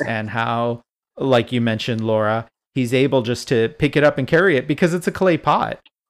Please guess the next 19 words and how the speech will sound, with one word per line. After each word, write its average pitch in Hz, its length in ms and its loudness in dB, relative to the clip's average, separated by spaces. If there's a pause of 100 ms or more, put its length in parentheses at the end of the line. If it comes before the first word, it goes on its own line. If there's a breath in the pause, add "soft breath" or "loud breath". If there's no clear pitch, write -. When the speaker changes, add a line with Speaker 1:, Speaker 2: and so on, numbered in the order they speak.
(120)
Speaker 2:
It's 139 260 0
not 160 220 0
this 127 240 0
cumbersome 127 560 -2
cast 117 400 -2
iron 117 640 -2 (340)
cauldron. 120 680 0 (1080)
But 135 220 4
in, 127 160 2
again, 120 320 2
in 113 80 0
the 113 140 0
illustrations, 120 760 2
we're 117 120 0
seeing 120 320 -2
a 110 40 0
large 104 320 -2
witch's - 320 -8
cauldron. 82 540 -6